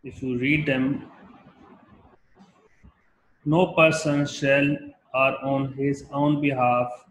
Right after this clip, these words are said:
or on behalf of any other person,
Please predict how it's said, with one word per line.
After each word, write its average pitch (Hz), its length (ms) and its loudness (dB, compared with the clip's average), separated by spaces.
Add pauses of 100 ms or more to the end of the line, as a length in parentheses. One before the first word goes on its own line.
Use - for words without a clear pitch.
(220)
or 143 540 0 (280)
on 147 220 0
behalf 131 480 2
of 131 180 -4 (120)
any 131 400 -2
other 143 180 0 (160)
person, 127 560 -4